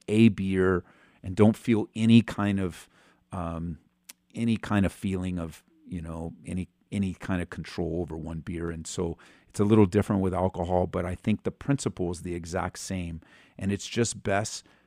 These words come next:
for, for the sake of my relationship with Jesus. It's best for m-, the sake of my relationship with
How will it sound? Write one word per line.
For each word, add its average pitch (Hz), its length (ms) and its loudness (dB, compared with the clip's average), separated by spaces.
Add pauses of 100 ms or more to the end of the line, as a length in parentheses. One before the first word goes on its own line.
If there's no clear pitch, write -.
for, 95 380 -2 (360)
for 101 140 0
the 92 120 0
sake 98 420 0
of 92 360 -2 (260)
my 90 220 4
relationship 101 800 0
with 95 120 -4
Jesus. 90 560 -6 (360)
It's 101 220 -6
best 98 500 -2
for 98 100 -4
m-, 92 180 -2 (320)
the 92 100 -6
sake - 300 -2
of 90 80 -2
my 90 200 -2
relationship 95 800 -4
with 92 140 -8